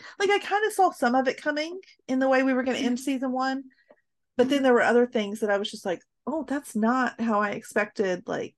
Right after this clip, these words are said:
Speaker 1: this to fully go." So, really good ending and really good cliffhanger and, like, keeping you hyped
Speaker 2: Yeah.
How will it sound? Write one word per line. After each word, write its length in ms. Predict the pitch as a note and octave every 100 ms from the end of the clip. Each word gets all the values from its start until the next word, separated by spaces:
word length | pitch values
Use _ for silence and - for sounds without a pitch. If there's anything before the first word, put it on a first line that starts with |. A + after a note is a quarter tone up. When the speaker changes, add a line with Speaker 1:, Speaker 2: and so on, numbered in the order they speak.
| _
Speaker 1:
this 200 | G3+ G3
to 80 | -
fully 280 | - F#3 E3
go." 400 | D3 - - - _ _ _ _ _ _
So, 540 | - G#3+ E3+ D3+ D3 A3 _ _ _ _ _ _ _ _ _ _ _ -
really 400 | C4 E4+ E4 C#4
good 200 | C#4+ A#3+
ending 400 | A3+ A3+ A#3 G3+
and 140 | G#3+
really 200 | A3+ A#3+
good 180 | A#3+ A3+
cliffhanger 680 | - B3+ B3+ A#3 G#3+ G#3 F#3+
and, 180 | G3+ F#3+
like, 220 | F3+ -
keeping 360 | - A#3+ A#3+ G#3
you 120 | F#3+
hyped 160 | G#3+
Speaker 2:
Yeah. 200 | F3 D3+